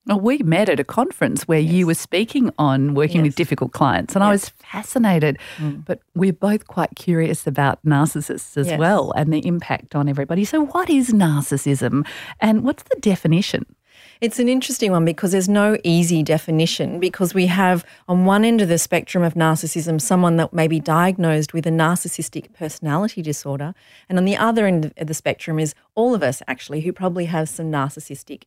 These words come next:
Speaker 2: tendencies. And so we tend to use the label, "They're a narcissist," just kind of throwing it around,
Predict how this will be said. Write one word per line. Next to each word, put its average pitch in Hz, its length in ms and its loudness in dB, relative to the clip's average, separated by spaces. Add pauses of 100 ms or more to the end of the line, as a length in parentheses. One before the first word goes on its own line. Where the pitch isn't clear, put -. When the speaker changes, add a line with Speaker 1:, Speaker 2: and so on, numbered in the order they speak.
Speaker 2:
tendencies. 202 760 -6 (500)
And 208 140 -2
so 226 140 2
we 240 120 2
tend 269 280 0
to 339 100 -4
use 202 300 2
the 185 100 2
label, 165 500 2 (200)
"They're 175 260 4
a 151 60 4
narcissist," 147 800 -2
just 196 240 -2
kind 202 160 0
of 180 80 0
throwing 180 380 2
it 165 100 4
around, 160 500 2